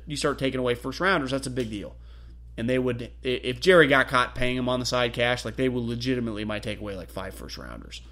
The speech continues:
So it would be, de-, I don't know the exact rule, but it'd be devastating. They would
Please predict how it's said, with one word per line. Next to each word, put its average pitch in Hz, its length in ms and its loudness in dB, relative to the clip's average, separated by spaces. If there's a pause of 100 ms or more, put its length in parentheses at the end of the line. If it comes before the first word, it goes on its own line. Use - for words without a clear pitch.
(220)
So 127 160 2
it 127 100 2
would 127 220 0
be, 113 80 -4
de-, 101 240 -2
I 135 80 0
don't 127 100 -2
know 113 80 -4
the 98 100 -8
exact 110 380 -4
rule, 101 160 -10
but 110 140 -4
it'd 123 80 0
be 117 100 -2
devastating. 104 640 -6 (180)
They 123 120 2
would 117 180 -4